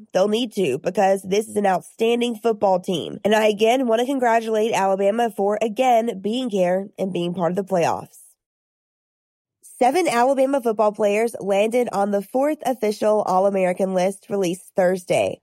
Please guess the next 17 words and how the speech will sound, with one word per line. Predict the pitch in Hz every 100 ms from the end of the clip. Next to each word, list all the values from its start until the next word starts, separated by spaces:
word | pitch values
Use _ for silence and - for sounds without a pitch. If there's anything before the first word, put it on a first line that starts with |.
| -
Linebacker | 202 226 196 185 202
Dylan | 196 190 185
Moses | 185 233 - 208 214 -
entered | 202 214 214
a | 180 185 -
first-team | - 277 294 - - 220 208 208
honor, | 180 175 175 214 -
and | 185 202
quarterback | 214 240 262 262 262
Mac | 226 202 220 220
Jones | 208 196 190 214 202
joined | 185 196 196
the | 180
list | 185 196 214 -
of | 190 190
consensus | 208 202 196 208 254 247 -
All-Americans | 180 208 240 196 190 208 196 240